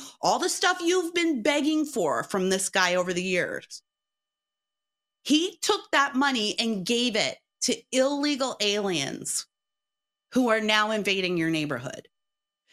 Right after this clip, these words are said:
That's what the G O P needs to do. They need to be reminding people at every turn how this happened to you. They should be in Dearborn, Michigan, talking to those people.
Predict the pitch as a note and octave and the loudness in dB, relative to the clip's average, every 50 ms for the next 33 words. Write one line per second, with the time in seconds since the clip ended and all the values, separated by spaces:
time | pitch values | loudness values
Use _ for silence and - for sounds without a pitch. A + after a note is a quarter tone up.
0 | _ _ - D#4 F#4+ F#4+ - D#4+ E4 F#4 F#4 - E4+ C4 A3+ C#4+ D#4 D4 C#4 C#4 | _ _ 4 4 4 4 2 0 0 0 0 0 -2 0 2 2 2 2 0 0
1 | - - D#4 D4 C#4+ C#4+ C#4+ C4+ C4+ - - C#4 A#3 C#4+ B3 F3+ G#3+ A3 A3+ A3+ | 0 0 0 2 2 2 0 0 0 0 0 0 0 -2 -2 0 -2 -2 0 2
2 | B3 C4 C#4 D4 C4+ C4+ - D#4 D4 A#3 C4+ C4+ C4+ C4 A#3+ A3+ B3 A#3+ A#3+ A#3 | 2 2 2 2 0 0 0 0 0 2 2 2 2 0 0 0 0 0 2 2
3 | A#3 A#3+ B3 B3 B3+ B3+ B3+ B3+ B3+ C4 B3+ - C4 A#3+ G#3 G#3 G3+ G3 - - | 2 2 2 2 2 0 0 2 0 0 0 0 -2 -2 -2 -2 -2 -2 0 0
4 | F3+ F#3+ F#3 - _ _ - A#3+ A#3+ A#3 G#3+ A3 B3 B3+ B3+ B3 - - - C4+ | 0 0 0 -4 _ _ 2 2 2 0 -2 -2 -2 -2 -2 -2 -4 -4 -2 -2
5 | A3+ G3+ D#3+ B2 - - - - - - - - - A3+ A#3 A#3+ A#3+ A#3+ G#3 G3 | 0 0 0 -2 -4 -8 -14 -20 -12 -6 -2 2 4 4 4 4 2 2 2 2
6 | A#3+ A3 A3 - - - A#3 A3 A3 A3 A3 G#3 F3+ E3+ F3 - - - - G#3+ | 2 2 2 0 0 2 2 2 2 2 0 0 0 -2 -4 -6 -6 -4 -2 0
7 | G3 F3+ D#3+ E3+ E3 D#3 A#2 D2 - - _ _ _ _ _ _ _ _ _ _ | 0 0 0 0 0 0 -2 -4 -8 -14 _ _ _ _ _ _ _ _ _ _
8 | _ _ _ _ _ _ _ _ _ _ _ G#3 G3+ G#3 - - C#4+ B3 G3+ F3 | _ _ _ _ _ _ _ _ _ _ _ 0 2 2 2 2 2 0 -2 0
9 | F3 B3 C4 C#4+ D#4 E4 E4+ E4 D4 C4+ D4+ D4+ D#4 D4+ A#3+ D4+ D4+ D4 C#4 C4+ | 2 4 4 6 4 4 2 2 2 2 2 2 2 2 2 2 2 2 2 2
10 | C4+ C#4+ - - C4 A3+ A#3 F3+ F3 E3 - F3+ G3 G#3 B3 C4+ - D4+ C#4+ C#4 | 2 2 0 0 0 0 0 0 -2 -2 0 2 4 4 4 2 2 0 0 0
11 | - - C4+ A#3 A#3+ A#3 A#3 A#3+ - - B3+ B3 - - D3+ - - | 0 0 0 0 0 0 -2 -2 -2 -2 -4 -2 -2 -4 -4 -4 -6